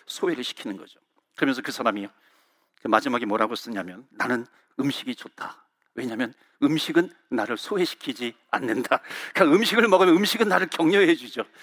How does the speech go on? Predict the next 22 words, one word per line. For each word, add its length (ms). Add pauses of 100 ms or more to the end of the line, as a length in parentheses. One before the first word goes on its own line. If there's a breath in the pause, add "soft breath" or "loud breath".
(120 loud breath)
그래서 220 (220 loud breath)
"많이 260
먹어라, 300
많이 220
먹어라." 340 (220 loud breath)
음식이 320
나한테 260
그렇게 280
해준다는 440
겁니다. 280
그래서 240 (240 loud breath)
"나는 280
음식을 360
먹을 260
때 280 (220 loud breath)
절대 420
음식은 400
나를 220
소외시키지 580
않아, 220
소외시키지 680
않아." 360